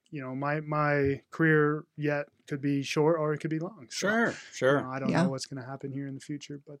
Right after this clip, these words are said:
Speaker 1: uh, yeah, I've definitely thought about it.
Speaker 2: Got plenty of time, right, to, to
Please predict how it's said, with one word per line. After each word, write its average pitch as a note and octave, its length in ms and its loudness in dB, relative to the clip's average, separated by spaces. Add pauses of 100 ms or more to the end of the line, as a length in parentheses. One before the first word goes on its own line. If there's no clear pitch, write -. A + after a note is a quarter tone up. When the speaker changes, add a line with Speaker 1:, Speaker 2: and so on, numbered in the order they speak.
(120)
Speaker 1:
uh, C#3+ 120 -18
yeah, D#3+ 220 0
I've D3 120 -4
definitely C#3+ 320 -2
thought B2+ 240 -10
about C3 240 -8
it. C#3+ 120 -10 (340)
Speaker 2:
Got A2 220 -4
plenty B2+ 300 0
of F#2+ 80 -10
time, G2 460 -10
right, A2 400 -2
to, G#2+ 260 -4 (100)
to G#2 320 -6